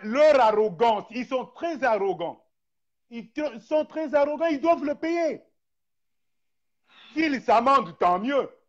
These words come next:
Mais s'ils ne s'amendent pas, ils le payeront tôt ou tard. Ou bien les, leur génération future. Donc, pour revenir à, à, à l'arrivée de Félix à,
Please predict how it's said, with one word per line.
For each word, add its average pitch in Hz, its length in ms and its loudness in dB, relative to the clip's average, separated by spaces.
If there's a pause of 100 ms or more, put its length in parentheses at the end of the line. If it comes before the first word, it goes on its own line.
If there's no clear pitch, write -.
(200)
Mais 208 160 -4
s'ils 233 220 -8
ne 208 80 -6
s'amendent 185 480 0
pas, 160 200 -2 (120)
ils 240 180 0
le 185 160 0
payeront 277 500 -2 (140)
tôt 233 200 2
ou 226 60 -10
tard. - 480 -2 (500)
Ou 170 100 -20
bien 254 180 0
les, 240 180 4
leur 254 240 4
génération 226 600 -2
future. 269 500 -6 (3000)
Donc, 233 280 0 (1080)
pour 226 180 -8
revenir 247 520 0
à, 196 200 0
à, 180 560 -4
à 180 60 -2
l'arrivée 180 440 -6
de 165 280 -10
Félix 170 500 -16
à, 139 340 -10